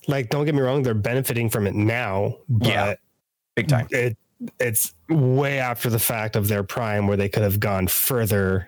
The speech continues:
Speaker 1: if it was
Speaker 2: Mm-hmm.
Speaker 1: different. But yeah, it's
Speaker 2: Yeah.
Speaker 1: <laughs> being typecast would suck. So, uh, yeah, with this, I feel like it's just, we wanna hold another tangent with that. But yeah,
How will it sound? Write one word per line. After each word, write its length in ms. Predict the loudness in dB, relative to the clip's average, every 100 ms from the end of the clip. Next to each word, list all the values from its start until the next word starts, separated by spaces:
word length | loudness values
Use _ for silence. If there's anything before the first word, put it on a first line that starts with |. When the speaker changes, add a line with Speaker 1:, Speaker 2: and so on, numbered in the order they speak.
| -6
Speaker 1:
if 200 | -4 -2
it 60 | 0
was 200 | 2 2
Speaker 2:
Mm-hmm. 160 | 0 -2
Speaker 1:
different. 240 | -4 -6
But 160 | -4 -6 -8 -20 -20 _ _ _ _
yeah, 240 | -4 -4 -2
it's 240 | -2 -2 0
Speaker 2:
Yeah. 260 | 0 0 0
Speaker 1:
<laughs> 160 | 2 2
being 180 | 2
typecast 480 | 0 -2 -2 -2 0
would 120 | 0 0
suck. 340 | 0 -2 -4
So, 240 | -2 0
uh, 240 | 0 0 -2 -6 -4 -2 -2 -2 -2
yeah, 140 | 0
with 140 | 0 0
this, 240 | 0 0
I 100 | -2
feel 200 | -2 0
like 180 | 0 0
it's 220 | 0 0
just, 460 | 2 0 0 -4 -10 -14 _ _ _
we 120 | 0
wanna 220 | 2 2 2
hold 180 | 2
another 160 | 2 0
tangent 320 | 0 0 0
with 100 | 0
that. 140 | -2 0
But 120 | 0
yeah, 200 | 0